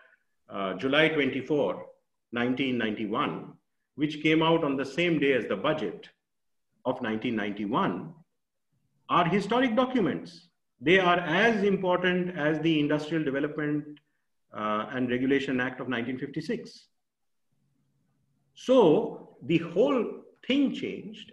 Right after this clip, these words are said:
And if you read the speech that Doctor Manmohan Singh gave while delivering the budget speech, he said that every idea has a time,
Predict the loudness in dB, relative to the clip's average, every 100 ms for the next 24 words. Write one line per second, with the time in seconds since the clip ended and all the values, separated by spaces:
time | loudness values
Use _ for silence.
0 | -4 -2 0 0 0 0 0 -2 -6 -16
1 | -20 _ _ _ _ -8 -8 -10 -6 -4
2 | -4 -6 -4 -2 -2 -4 -2 -2 -2 -2
3 | -4 -4 -6 -4 -4 -2 -4 -6 -16 _
4 | _ -12 -2 2 2 2 0 0 -2 -2
5 | -2 -2 -4 -6 -10 -14 -14 -18 _ _
6 | _ _ _ _ -6 -4 2 2 2 -2
7 | -12 -20 _ _ -2 0 0 0 0 2
8 | 2 0 0 0 2 4 4 2 -2 -4
9 | -6 0 2 2 -2 -8